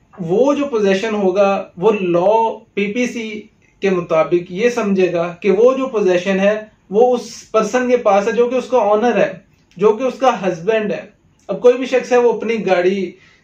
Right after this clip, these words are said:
यूज के लिए अपने clerk को दे देता है, लेकिन वो शख्स उसका owner है,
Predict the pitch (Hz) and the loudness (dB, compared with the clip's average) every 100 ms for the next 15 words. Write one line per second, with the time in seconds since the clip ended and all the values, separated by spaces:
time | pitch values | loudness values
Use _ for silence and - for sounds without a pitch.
0 | _ 175 196 247 214 226 196 196 190 196 | _ -4 0 0 2 0 2 0 0 -2
1 | 196 180 190 208 208 185 156 147 156 151 | 0 2 2 2 0 -2 -4 -8 -10 -12
2 | 156 170 190 240 240 - - 170 175 240 | -6 0 2 2 0 -4 -16 -4 2 2
3 | 240 240 233 - 220 180 180 190 160 - | 2 -2 -6 -2 -2 0 0 0 -2 -6